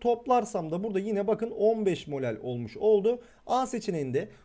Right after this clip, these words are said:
ortamdaki toplam iyon derişimleri eşit olduğu için buradaki gibi olursa kaynama noktaları da eşit olabilir deriz. Diğer seçenekleri deneyelim. Mesela neden olmuyor, onları görelim arkadaşlar. Mesela dört molal attım ortama.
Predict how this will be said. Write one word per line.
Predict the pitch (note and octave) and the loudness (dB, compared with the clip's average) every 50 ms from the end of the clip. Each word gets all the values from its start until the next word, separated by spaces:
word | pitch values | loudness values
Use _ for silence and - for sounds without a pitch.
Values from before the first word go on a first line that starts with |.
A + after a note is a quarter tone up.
| _ - | _ -4
ortamdaki | E3+ F#3 G3 F#3+ A#3 A3+ A3 A3+ A#3+ A3 B3 - | -2 -2 0 0 -2 -2 -2 -2 -4 -6 -6 -4
toplam | - A3+ G#3 A3 A3+ A#3+ B3 B3 | -2 -2 -2 0 0 0 0 0
iyon | B3 A#3+ A3+ A3+ | 0 0 0 0
derişimleri | A3 A3 G#3 G#3+ G#3+ A3 A3 G#3 A3+ | 0 0 -2 -2 -2 0 0 0 0
eşit | G#3+ G#3+ - - | -2 -6 -6 -4
olduğu | A#3+ A3+ G#3 E3+ | -2 -2 -2 -2
için | E3 C3+ - - G#3 A#3+ - - - _ _ - | -4 -4 -4 -6 -8 -8 -10 -16 -20 _ _ -6
buradaki | G#3 B3 C4 A3+ G3 F#3 G3+ A3+ - - - - - - F#3 D#3+ B2+ | -4 -2 0 2 2 2 2 2 -2 -6 -18 -12 -8 -4 -4 -4 -4
gibi | B2+ D3 C#3 B2 A#2+ A#2+ - - | -4 -4 -4 -4 -4 -6 -4 -2
olursa | F3+ G#3 A#3+ A3+ G3 - F#3 G3+ A3+ - _ _ _ - | -2 -2 -2 -2 -4 -4 -6 -6 -6 -8 _ _ _ -4
kaynama | - A#3 A3+ A3+ A#3 A3+ A3 | -2 -2 0 0 -2 0 0
noktaları | A3 G#3+ G#3+ G3 E3+ D#3 C3+ C3 | 0 0 0 -2 0 0 0 -2
da | B2 - - | -2 -4 0
eşit | F3 G3 - - A3+ A#3+ - - | -2 -2 -2 -2 -6 -8 -8 -6
olabilir | - F3+ E3+ D#3+ C#3 C3+ D3 F#3+ A#3 G#3+ A3 - | -4 -2 0 0 -2 -2 -2 -4 -4 -4 -6 -8
deriz. | D3 D#3+ D3+ A#2+ - - - - - - - _ _ - | -2 0 0 0 0 -4 -14 -20 -20 -20 -20 _ _ -4
Diğer | - C4+ D4 D4 | 0 4 4 4
seçenekleri | D4 D4 C#4 A3 - A#3+ A3+ A3 A3 C4+ A#3+ G#3+ | 4 2 -2 -2 -2 -2 -2 -2 -2 0 2 4
deneyelim. | G3+ D#3 C3+ B2+ B2 | 4 4 2 0 0
Mesela | B2+ B2 B2 C#3+ B2 | -2 -4 -2 -2 -2
neden | B2+ C3 C3+ C3+ D#3+ G3+ G#3 G3 - | -2 -2 -2 2 2 2 2 2 2
olmuyor, | C#3+ C#3 C3 B2 A#2 A#2 A#2 | 0 0 0 0 -2 -4 -4
onları | B2 C#3 D#3 D#3+ D#3+ E3 F#3+ F3+ - - A2+ G#2+ | -4 -4 -2 -2 0 0 -2 -2 -4 -8 -4 2
görelim | C3 C#3+ D#3+ F3 E3+ C#3 A2+ | 2 4 4 4 2 0 -2
arkadaşlar. | A2 G#2 - - G#2+ G2+ - - G3+ A#3+ - _ _ _ - - - - - - - | -4 -6 -6 -6 -6 -6 -6 -6 -8 -8 -10 _ _ _ -20 -20 -20 -20 -20 -20 -12
Mesela | - - C4 A#3 F3+ D#3 | -2 2 4 4 4 4
dört | A#3 C#4 C#4+ C#4+ | 2 0 0 0
molal | C4+ C4 B3+ B3 A#3 A3 G#3+ G#3+ | 0 2 4 6 6 4 4 2
attım | D3+ D3 - - - C3+ B2+ A#2+ | 0 -2 -2 -4 -8 -6 -4 -4
ortama. | A#2 G#2+ G2 - B2 C3+ E3+ A3+ C4 | -4 -4 -4 -6 -6 -4 -4 -6 -6